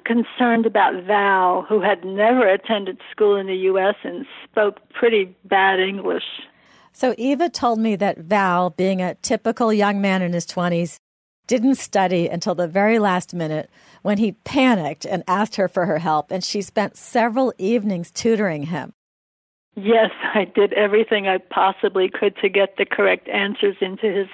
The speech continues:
Speaker 1: head. Like, "What are the first three words of the Constitution?" He'd think and he'd say, "We the people?" Or I'd say, "Name one branch of the government."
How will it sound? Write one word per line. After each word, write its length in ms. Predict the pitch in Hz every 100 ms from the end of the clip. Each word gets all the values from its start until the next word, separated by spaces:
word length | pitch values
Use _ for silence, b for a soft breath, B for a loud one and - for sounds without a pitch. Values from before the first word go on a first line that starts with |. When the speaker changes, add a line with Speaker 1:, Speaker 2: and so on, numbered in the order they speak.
| -
Speaker 1:
head. 240 | 196 190 - B B -
Like, 320 | 226 190 - B B B B -
"What 260 | 185 220
are 100 | 233
the 160 | 233 220 -
first 240 | 226 220 -
three 220 | - 233 220
words 440 | 214 220 220 214 -
of 100 | 196
the 120 | 196
Constitution?" 1300 | - 214 196 208 - 196 - - 285 294 - 202 262 - B B B B B -
He'd 240 | 226 202 -
think 240 | - 202 208
and 180 | 196 185
he'd 140 | 208 -
say, 240 | 214 185 190 B B B B _ _ -
"We 420 | 180 190 190 208
the 180 | 190 -
people?" 540 | - 202 202 277 403 381 - - _ b b b b _ -
Or 160 | 214 196
I'd 300 | 190 190 202 -
say, 160 | 202
"Name 380 | 202 214 214 214
one 320 | 214 226 233
branch 400 | 214 208 202 220
of 200 | - 196
the 120 | 196 190
government." 680 | 208 220 214 185 170 165